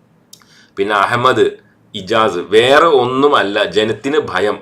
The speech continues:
പത്ത് വർഷമായി പട്ടിണിയാണ് ഗുണം." അതന്നെ കറക്റ്റ്. രാ-, ആ, അബ്ദുൽ അഹദ്, "രാഹുൽ ഗാന്ധി ജനങ്ങൾക്ക് ഉപകാരമായ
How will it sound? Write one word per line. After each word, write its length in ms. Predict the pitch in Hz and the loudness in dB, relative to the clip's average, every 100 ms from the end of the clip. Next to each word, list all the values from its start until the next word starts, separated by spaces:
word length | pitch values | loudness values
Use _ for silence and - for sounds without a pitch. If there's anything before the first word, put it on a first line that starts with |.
| - | 0
പത്ത് 360 | 113 113 - - | 0 0 -4 -4
വർഷമായി 580 | 151 117 - 127 113 127 - | 0 0 0 -2 -2 -4 -2
പട്ടിണിയാണ് 640 | 101 - 135 123 101 107 | -2 0 -2 0 0 -2
ഗുണം." 400 | 107 85 90 87 _ _ _ _ _ _ - | -4 -4 -6 -6 _ _ _ _ _ _ -10
അതന്നെ 360 | - 98 95 85 | -8 -6 -6 -8
കറക്റ്റ്. 460 | 82 85 - 76 - _ _ _ _ _ _ _ _ _ _ _ _ - | -6 -8 -10 -14 -14 _ _ _ _ _ _ _ _ _ _ _ _ -4
രാ-, 180 | 113 101 | -2 -2
ആ, 400 | 117 113 113 117 | -2 0 0 0
അബ്ദുൽ 440 | 117 127 147 156 - _ | 0 0 -2 -4 -14 _
അഹദ്, 400 | 110 120 101 135 - _ _ - | -2 -2 -2 -8 -10 _ _ 2
"രാഹുൽ 380 | 120 143 170 170 | 4 4 2 0
ഗാന്ധി 300 | 151 147 147 | 0 0 -2
ജനങ്ങൾക്ക് 640 | 127 127 127 131 131 135 | -2 -2 0 0 0 0
ഉപകാരമായ 720 | 117 110 117 127 135 127 123 | 0 0 2 0 2 0 -2